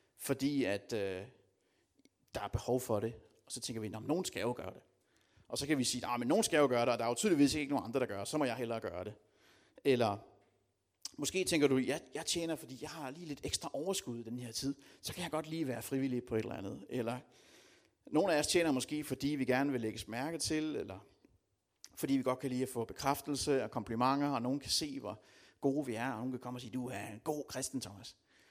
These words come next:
Øhm, og det er også rigtig, rigtig godt. Men det er bare sådan, at hvis ikke vi tjener, fordi at vi tjener Jesus, og fordi det er et privilegie for os at tjene Jesus,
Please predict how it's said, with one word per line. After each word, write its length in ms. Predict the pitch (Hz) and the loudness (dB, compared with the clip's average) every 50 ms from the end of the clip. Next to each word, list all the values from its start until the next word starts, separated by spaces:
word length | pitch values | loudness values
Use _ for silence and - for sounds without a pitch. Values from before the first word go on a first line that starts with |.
| _ _ _ _ _ - - | _ _ _ _ _ -4 0
Øhm, 580 | 127 127 120 117 113 113 107 104 104 104 - - _ _ _ _ _ _ _ _ _ - | 2 2 4 4 2 2 0 -2 -4 -6 -8 -10 _ _ _ _ _ _ _ _ _ -16
og 140 | - - - | -14 -4 -2
det 120 | 156 147 | 0 2
er 40 | 120 | 2
også 260 | 127 143 - - 110 - - _ _ - - 85 | 2 0 0 -2 -4 -8 -14 _ _ -14 -8 -8
rigtig, 280 | 123 123 - 120 107 | -8 -6 -6 -6 -6
rigtig 240 | 110 110 107 113 - | -6 -6 -6 -8 -6
godt. 300 | - 95 104 - - - - - - - _ - - - - _ - | -4 -4 -4 -6 -10 -16 -20 -20 -20 -20 _ -20 -20 -20 -20 _ -10
Men 380 | - 120 143 131 117 117 123 135 - _ _ _ _ _ _ _ _ - _ _ _ _ _ _ _ _ - | -4 0 0 0 0 -2 -6 -10 -14 _ _ _ _ _ _ _ _ -20 _ _ _ _ _ _ _ _ 2
det 80 | 131 123 | 2 4
er 80 | 131 | 4
bare 180 | 131 143 131 131 | 4 2 4 4
sådan, 460 | - - 127 117 117 117 131 143 143 - - - - _ - | 2 0 0 -2 -2 -2 -4 -6 -8 -12 -20 -20 -20 _ -8
at 80 | 131 120 | -6 -4
hvis 120 | 117 - | -2 -2
ikke 140 | 165 165 - | -2 -2 -2
vi 80 | 165 151 | -4 -4
tjener, 500 | - - - 165 - - 143 135 139 156 - _ _ _ _ _ _ _ _ _ _ _ _ _ - | -2 -2 -2 0 -2 -2 -2 -6 -6 -8 -10 _ _ _ _ _ _ _ _ _ _ _ _ _ -12
fordi 580 | - - 123 - - 127 123 123 - - - _ - | -6 -6 -4 -2 -2 -2 -2 -2 -4 -8 -14 _ -10
at 100 | 127 117 | -8 -6
vi 80 | 120 113 | -6 -4
tjener 400 | - - 131 113 104 110 104 110 - _ _ _ _ | -2 0 0 0 -2 -2 -8 -10 -12 _ _ _ _
Jesus, 580 | - 123 120 131 143 - - - - - - - _ _ _ _ _ _ _ _ _ _ _ _ _ _ _ - | -4 -2 -2 -2 -2 -6 -10 -12 -12 -14 -16 -18 _ _ _ _ _ _ _ _ _ _ _ _ _ _ _ -6
og 80 | 127 - | -4 -2
fordi 240 | - 123 123 127 | -2 -2 -2 -2
det 120 | 123 - 123 | -2 -2 -4
er 40 | 117 | -4
et 80 | - | -4
privilegie 640 | - - 123 113 117 113 117 156 180 202 190 156 139 | -8 -10 -6 -4 -2 2 8 8 8 8 8 0 -4
for 220 | - - 101 95 | -2 -2 0 0
os 140 | 101 110 - | 0 -2 -4
at 140 | - 123 - | -8 -8 -8
tjene 360 | - 120 113 113 113 104 98 | -4 -4 -2 -2 -2 -2 -4
Jesus, 460 | 110 120 123 - - - - - | -6 -8 -10 -12 -12 -12 -14 -14